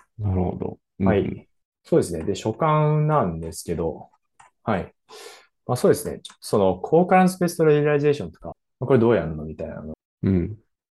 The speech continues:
Speaker 2: まあ、なんかまだあんまり分かってないんですけど、はい。まあ、でも、その、提案手法自体は、ものすごくシンプルなので、はい。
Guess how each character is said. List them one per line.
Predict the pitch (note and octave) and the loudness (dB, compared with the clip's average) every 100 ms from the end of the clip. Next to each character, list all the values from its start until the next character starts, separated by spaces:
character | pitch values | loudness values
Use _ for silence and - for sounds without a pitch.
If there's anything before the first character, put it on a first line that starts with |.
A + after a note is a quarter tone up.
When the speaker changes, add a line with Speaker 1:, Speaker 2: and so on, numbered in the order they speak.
| - | -4
Speaker 2:
ま | B2+ | -2
あ、 | |
な | B2 | 0
ん | |
か | F#2+ | 0
ま | G2 | 0
だ | E2+ | 0
あ | E2 | -2
ん | |
ま | E2 E2 | -4 -8
り | F#2 | -4
分 | F#2+ | -4
か | G2 | -4
っ | - | -8
て | F2+ | -10
な | E2 | -10
い | |
ん | D#2+ | -12
で | |
す | - - | -14 -10
け | E2 | -8
ど、 | D#2 D2 - _ _ _ - | -6 -8 -10 _ _ _ -14
は | - F#2+ | -6 -4
い。 | E2 - _ _ _ - | -6 -12 _ _ _ -2
ま | F3 | 2
あ、 | |
で | C#3+ | 4
も、 | B2 E2+ - _ - | 2 -2 -12 _ -4
そ | G#2 | 0
の、 | F#2 - - _ _ _ _ - | 0 -2 -10 _ _ _ _ -4
提 | F3 | 2
案 | F#3 F#3 | 4 4
手 | F#3 | 4
法 | D#3 E3+ | 4 2
自 | E3 | 2
体 | - E2+ | -2 -6
は、 | D2+ - - _ _ _ _ - | -8 -14 -20 _ _ _ _ -12
も | - A2+ | -2 0
の | B2+ | 2
す | C#3 | 0
ご | |
く | C3 | -2
シ | - - | -4 -6
ン | F#2+ | -6
プ | F2+ | -8
ル | |
な | E2 | -10
の | D#2+ | -10
で、 | D#2+ E2 - _ _ _ | -10 -12 -18 _ _ _
は | G#2 F#2 | -6 -4
い。 | E2 | -6